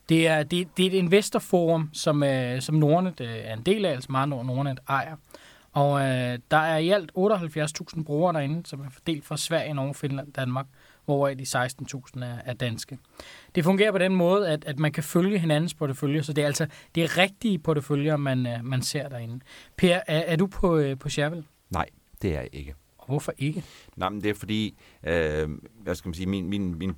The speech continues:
Speaker 2: primære udgangspunkt er jo ikke at pinpointe nogle aktier, som investorerne skal ligge i. Det er, vi driver jo ikke investeringsrådgivning hos Nordnet. Det er ikke sådan, vi driver ikke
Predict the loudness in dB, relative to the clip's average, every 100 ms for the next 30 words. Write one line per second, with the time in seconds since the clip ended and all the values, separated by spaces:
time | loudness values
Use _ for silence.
0 | -8 -4 -2 0 0 -2 -4 -6 -4 -6
1 | -2 -2 -2 0 0 -2 -2 -4 -4 -2
2 | -2 -2 -4 -10 -6 -6 -6 -4 -4 -4
3 | -4 -4 -2 -4 -6 -8 -6 -6 -6 -6
4 | -6 -2 -2 -2 -6 -8 -10 -8 -6 -6
5 | -8 -10 -4 -4 -2 -4 -6 -6 -4 -2
6 | -4 -8 -4 -2 0 0 0 0 -2 -4
7 | -6 -6 -6 -4 -4 -4 -6 -6 -6 -8
8 | -8 -6 -4 -6 -4 -2 -2 -4 -8 -4
9 | -4 -2 -6 -6 -2 0 -2